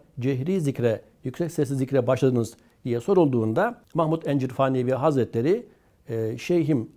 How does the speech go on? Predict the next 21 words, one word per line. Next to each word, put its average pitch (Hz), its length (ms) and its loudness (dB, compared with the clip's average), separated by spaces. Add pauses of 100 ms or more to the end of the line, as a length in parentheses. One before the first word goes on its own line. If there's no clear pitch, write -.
Arif 135 320 2
Rivgeri 156 640 2 (320)
ölüm 190 260 2
döşeğindeyken 127 840 0 (220)
bana 160 380 2 (200)
yüksek 160 360 -4
sesle 135 340 -2
zikretme 131 600 0
konusunda 135 640 0 (220)
izin 165 320 4
vermişti." 131 560 2 (460)
demiştir. 110 460 -2 (220)
Yine 214 280 4 (240)
Buhara 175 480 2
ulemasından 135 800 2
birisi 185 460 0 (460)
niçin 160 560 0
cehri 139 380 2
zikir 147 240 0
yaptığını 123 400 2
sorunca, 165 580 2